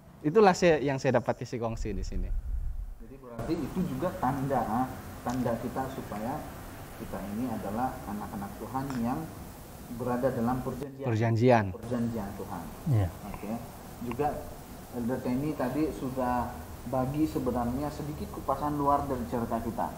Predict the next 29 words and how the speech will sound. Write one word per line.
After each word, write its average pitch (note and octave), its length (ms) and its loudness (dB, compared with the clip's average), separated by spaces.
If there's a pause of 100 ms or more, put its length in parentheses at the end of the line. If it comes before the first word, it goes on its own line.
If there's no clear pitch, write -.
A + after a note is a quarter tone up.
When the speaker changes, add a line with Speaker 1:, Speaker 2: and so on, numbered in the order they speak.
(240)
Speaker 3:
Mhm. C3+ 140 2
Speaker 2:
yaitu A2+ 300 6 (680)
dia C3+ 180 0
sudah C#3 300 0
kasih C3+ 320 -2
tahu A#2+ 240 2
kita - 400 -2
maksud, C3+ 480 2 (400)
maksud A#2 300 0 (100)
penting C#3+ 480 0
bagi A#2+ 160 0
baptisan. G#2+ 580 -2
Speaker 1:
Hmm. A2+ 220 6 (240)
Speaker 2:
Maksud A2+ 320 -8
penting A#2 320 -2
bagi G#2+ 240 -4
baptisan. F#2+ 480 -6
Karena C3+ 320 -6 (880)
saya A2+ 560 0 (480)
lihat B2+ 320 -2
di B2+ 80 -2
sini D#3 480 -4
kupasan B2+ 400 -2
luar B2 240 0
cerita D3+ 400 -4
kita - 320 -6 (840)
mempertanyakan B2+ 880 0
kita C3+ 320 -4 (220)
bahwa A#2 380 0